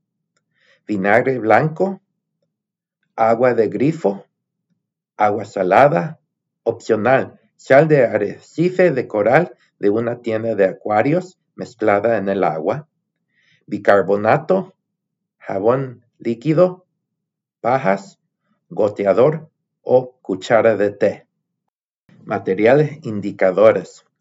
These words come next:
repollo rojo, cuchillo, agua hirviendo, dos contenedores o tazones grandes de vidrio, colador fino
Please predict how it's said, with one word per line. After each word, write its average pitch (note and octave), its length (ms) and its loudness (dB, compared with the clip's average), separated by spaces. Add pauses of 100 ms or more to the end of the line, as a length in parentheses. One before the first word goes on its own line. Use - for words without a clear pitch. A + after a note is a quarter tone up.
(120)
repollo A#2+ 560 2
rojo, B2 480 0 (320)
cuchillo, G2+ 720 -4 (540)
agua B2+ 320 2
hirviendo, A2+ 680 0 (320)
dos C3 280 0
contenedores A#2 1080 0 (240)
o G#2+ 260 -2
tazones A#2 480 -6
grandes G#2+ 400 -2
de G#2+ 140 0
vidrio, G2 580 -6 (300)
colador G#2+ 560 2
fino D3 520 -4